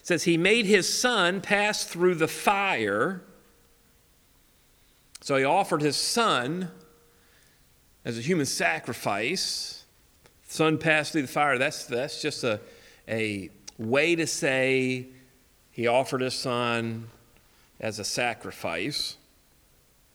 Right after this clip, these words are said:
to be burned up with fire. Um, we see next in verse six that he was, uh, involved in the occult. It says that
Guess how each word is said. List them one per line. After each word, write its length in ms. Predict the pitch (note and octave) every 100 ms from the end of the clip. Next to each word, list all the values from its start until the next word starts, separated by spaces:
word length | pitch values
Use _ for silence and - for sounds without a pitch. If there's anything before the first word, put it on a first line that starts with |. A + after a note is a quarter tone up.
| _ -
to 60 | -
be 120 | B2
burned 320 | G#2+ B2+ A#2+
up 160 | A#2 -
with 120 | F#2
fire. 640 | - C3 A#2 F2 F2 C3 C3+ - - _ - - _ _
Um, 380 | A#2+ A#2+ A2+ G#2 -
we 180 | B2+ B2+
see 300 | - F#3 D3+
next 560 | D3 D#3 A3+ A#3+ -
in 160 | D3+ B2+
verse 300 | A#2 C3 A#2+
six 720 | - C3+ A#2 C3 - - - - _ _ _ - - - _
that 220 | B2 C#3 C3
he 120 | E3+
was, 260 | D3 A#2
uh, 80 | B2+ -
involved 680 | C#3+ C3 A2 D#3+ D#3 D#3+ C#3
in 180 | D3+ C3+
the 160 | C3+ B2+
occult. 840 | A2 - - D3+ B2 D3+ - - - - - - - _ - - - - - -
It 160 | C#3+
says 460 | C3+ - D#3 D3 C3+
that 460 | D#3 C#3 C3+ -